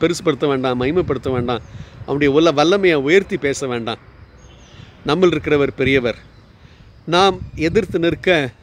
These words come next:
சாத்தானின் கிரியைகளை எதிர்த்து நிற்க, இதற்காய் கிறிஸ்து இயேசு வெளிப்பட்டார். எதற்கு? பிசாசின் கிரியைகளை நிர்மூலமாக்க. அவர் நமக்குள்ளாக இருக்கும் பொழுது நம் மூலமாக பிசாசின் கிரியைகளை அவர் நிர்ம-, நிர்மூலமாக்குறார்.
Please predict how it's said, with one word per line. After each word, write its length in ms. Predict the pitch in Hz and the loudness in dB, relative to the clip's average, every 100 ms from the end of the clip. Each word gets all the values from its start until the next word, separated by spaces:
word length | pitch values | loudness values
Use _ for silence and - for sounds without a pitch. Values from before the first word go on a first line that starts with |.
| - - | -10 -4
சாத்தானின் 460 | 156 180 165 151 | -4 -2 -4 -4
கிரியைகளை 600 | 127 147 156 143 127 117 | -4 -2 0 0 0 -2
எதிர்த்து 400 | 143 143 175 - | -4 0 0 0
நிற்க, 420 | 139 135 - 139 - _ _ - - - - | -4 -4 -2 -2 -2 _ _ -20 -20 -20 -4
இதற்காய் 440 | 175 214 240 233 233 | 2 2 2 0 0
கிறிஸ்து 360 | 202 196 - | -2 -4 2
இயேசு 260 | 196 180 170 | 2 2 -2
வெளிப்பட்டார். 400 | 160 165 151 143 | -2 -2 -2 0
எதற்கு? 540 | 160 180 - 202 208 - - | 0 0 0 0 0 -6 -16
பிசாசின் 480 | - 135 156 151 143 | -10 -2 0 0 -4
கிரியைகளை 320 | 143 143 131 | -4 -2 -2
நிர்மூலமாக்க. 840 | 117 120 131 147 190 175 110 - 104 - - - - - - | -4 -6 -4 0 0 0 -4 -4 -8 -8 -18 -18 -20 -20 -2
அவர் 240 | 147 180 | 2 4
நமக்குள்ளாக 460 | 196 202 196 208 180 | 4 2 2 2 2
இருக்கும் 280 | 180 - 175 | 0 -2 -2
பொழுது 240 | 165 156 | 0 0
நம் 180 | 143 156 | -2 -2
மூலமாக 480 | 196 190 180 151 151 | 0 0 0 -2 -4
பிசாசின் 440 | 147 170 165 160 | -2 0 0 0
கிரியைகளை 440 | 139 151 143 135 120 - - - | 0 2 4 2 0 -6 -20 -12
அவர் 300 | 127 139 165 | -6 -2 0
நிர்ம-, 360 | 143 139 139 143 | 0 -2 -4 -2
நிர்மூலமாக்குறார். 760 | 151 156 143 131 117 123 113 | -2 0 0 -2 -2 -4 -4